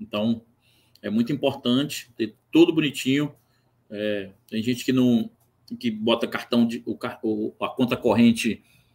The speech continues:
é, é, no, em nome de, de, de, de pessoa física, a Amazon bloqueia a conta. Tem gente que não,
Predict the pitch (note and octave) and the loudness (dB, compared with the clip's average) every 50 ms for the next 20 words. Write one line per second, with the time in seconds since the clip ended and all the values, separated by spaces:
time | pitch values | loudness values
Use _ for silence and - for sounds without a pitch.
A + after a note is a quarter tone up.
0 | _ _ _ _ _ - G#2+ G#2 G#2 G#2 G#2 G#2 G2+ G2 F#2+ F#2+ F#2 F#2 F#2+ F#2+ | _ _ _ _ _ -4 -2 0 2 2 2 2 2 0 0 -2 -4 -6 -8 -12
1 | - _ _ _ - A#2 A2 A#2+ B2 A2 G#2+ A#2 A#2+ - - B2 G#2+ G#2 A2+ A2+ | -16 _ _ _ -10 -8 -8 -8 -6 -4 -4 -4 -4 -4 -8 -8 -4 0 0 2
2 | A2+ A2+ A2+ A2+ A2+ G2+ G2 - G#2+ G2+ G2+ - - G#2 F#2+ - - - A#2+ A2+ | 2 0 0 0 -2 -4 -4 -6 -8 -8 -8 -6 -8 -8 -8 -8 -2 -2 0 0
3 | - B2 G#2 - - A#2+ A#2+ B2 A#2 A2 - - G#2+ G#2+ A2 A2+ G2+ G#2 G#2+ G#2 | 2 -2 -2 0 2 4 4 4 4 2 0 -2 -2 0 0 0 -2 -2 -4 -2
4 | G#2+ G2+ - - A2+ F#2+ - - A2 A2+ A#2+ B2 A#2 A2 A2+ - G#2 F#2+ - _ | -2 -4 -2 -2 -4 -4 -4 -4 0 2 2 4 2 2 0 -2 -6 -6 -6 _
5 | _ _ _ _ _ _ _ _ _ _ _ _ _ _ _ _ _ _ _ _ | _ _ _ _ _ _ _ _ _ _ _ _ _ _ _ _ _ _ _ _
6 | _ _ - - - C3 B2 A#2 A#2+ B2+ B2+ B2+ - - - C3 B2 B2 B2 A#2+ | _ _ -18 -8 0 2 2 4 4 4 2 2 0 -2 -2 2 2 4 4 4
7 | A#2 A2 G#2 G#2+ - | 4 2 2 -2 -8